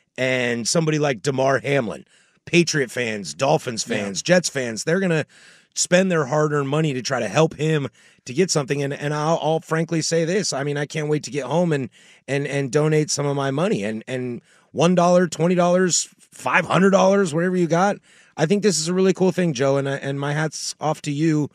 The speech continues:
Speaker 1: uh, for being proactive and, and helping people.
Speaker 2: Well, um, my, my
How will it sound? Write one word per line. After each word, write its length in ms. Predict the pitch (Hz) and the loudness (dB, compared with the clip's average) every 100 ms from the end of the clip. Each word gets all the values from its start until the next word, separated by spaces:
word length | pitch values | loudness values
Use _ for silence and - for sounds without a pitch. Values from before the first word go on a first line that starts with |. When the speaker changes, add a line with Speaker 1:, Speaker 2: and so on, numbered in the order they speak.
| _ _ _ - | _ _ _ -8
Speaker 1:
uh, 100 | 135 | -6
for 140 | 139 135 | -4 -4
being 200 | 147 139 | -4 -4
proactive 500 | 143 139 139 123 113 | -2 -2 -4 -6 -6
and, 160 | 117 | -8
and 220 | 110 120 | -8 -8
helping 320 | 113 127 101 92 | -4 -6 -8 -12
people. 260 | 90 80 170 | -14 -8 0
Speaker 2:
Well, 240 | 196 190 | 2 2
um, 160 | 190 175 | 0 0
my, 240 | 180 175 | 0 -2
my 220 | 151 180 | -2 -2